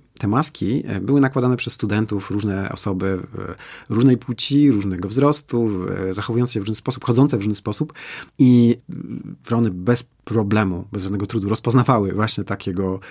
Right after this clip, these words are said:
e, delikwenta i natychmiast leciały do niego i robiły bardzo dużo hałasu. E, natomiast ta sama osoba, kiedy przechadzała się bez, e, w tym samym ubraniu zresztą, kiedy, w którym uczestniczyła w trakcie, mm, te, tego chwytania, e, nie, e,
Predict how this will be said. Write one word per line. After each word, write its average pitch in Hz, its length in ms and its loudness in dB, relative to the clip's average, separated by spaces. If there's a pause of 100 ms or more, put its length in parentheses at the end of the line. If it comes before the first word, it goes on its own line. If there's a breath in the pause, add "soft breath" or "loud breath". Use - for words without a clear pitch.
(240 loud breath)
e, 101 580 0
delikwenta 117 440 2
i 117 40 6
natychmiast 113 340 0
leciały 110 300 2
do 101 80 0
niego 101 200 0
i - 20 0
robiły 98 280 -2
bardzo 98 200 -4
dużo 98 160 -6
hałasu. 95 500 -4 (640 loud breath)
E, 104 380 0
natomiast 135 320 4
ta 135 60 -2
sama 127 180 4
osoba, 113 240 -2
kiedy 104 200 -4
przechadzała 101 400 -4
się 95 120 -6
bez, - 360 -6
e, 92 260 -4
w - 40 -12
tym 131 120 4
samym 190 180 6
ubraniu 123 280 4
zresztą, 95 240 -6
kiedy, 95 300 -4
w - 20 -20
którym 95 220 -6
uczestniczyła 107 400 -4
w - 60 -10
trakcie, 95 360 -6 (160)
mm, 101 420 -6
te, - 140 -10
tego 90 280 -6
chwytania, 113 500 -2 (460 loud breath)
e, 107 220 2
nie, 117 340 6
e, 113 260 2